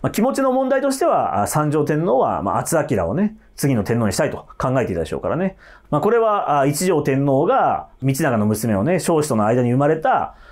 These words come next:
王子じゃなくて、えー、自分のね、愛していた中宮貞子との間に生まれた、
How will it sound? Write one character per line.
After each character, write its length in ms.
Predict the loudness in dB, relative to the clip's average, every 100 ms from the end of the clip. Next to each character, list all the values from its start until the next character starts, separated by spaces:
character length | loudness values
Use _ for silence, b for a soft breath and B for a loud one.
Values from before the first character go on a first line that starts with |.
| B
王 200 | 0 0
子 80 | 0
じ 60 |
ゃ 40 | 0
な 100 | -2
く 80 | -2
て、 360 | 0 0 0 -4
え 440 | -4 -2 -4 -6
ー、 40 |
自 180 | -6 -2
分 120 | 0
の 100 | 2
ね、 100 | 2
愛 240 | 2 0 0
し 40 |
て 120 | 0
い 40 | 0
た 120 | 0
中 280 | 0 0 2
宮 220 | 2 0
貞 260 | 0 -2 -2
子 80 |
と 100 | -2
の 100 | -2
間 160 | 0 0
に 100 | 2
生 60 | 2
ま 100 | 2
れ 100 | 0
た、 280 | 0 -2